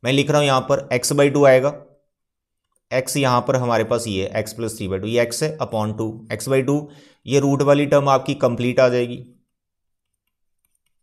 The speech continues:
ठीक है बेटा, फिर यहाँ पे सेंटर में क्या आएगा, प्लस के माइनस, माइनस आएगा, ध्यान रखना, पहले वाले फॉर्मूले में प्लस है, दूसरे में माइनस है, फिर प्लस है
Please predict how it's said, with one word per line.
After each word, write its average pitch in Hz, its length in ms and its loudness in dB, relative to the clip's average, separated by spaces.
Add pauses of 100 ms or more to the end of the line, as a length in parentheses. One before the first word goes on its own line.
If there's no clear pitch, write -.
(1080)
ठीक 123 140 -8
है 151 60 2
बेटा, 104 180 -2 (1120)
फिर 160 300 2
यहाँ 120 340 2
पे 151 140 0 (140)
सेंटर 123 380 0
में 139 120 -2
क्या 143 120 6
आएगा, 143 200 4 (1120)
प्लस 151 280 2
के 175 140 0
माइनस, 127 500 0
माइनस 131 440 2
आएगा, 117 220 4
ध्यान 110 320 2
रखना, 98 260 -2 (480)
पहले 131 200 2
वाले 147 180 4
फॉर्मूले 135 400 4
में 143 160 -4
प्लस 131 280 4
है, 160 260 0 (260)
दूसरे 127 360 0
में 143 80 -2
माइनस 131 380 0
है, 165 140 2 (200)
फिर 151 180 0
प्लस 117 340 0
है 92 80 -8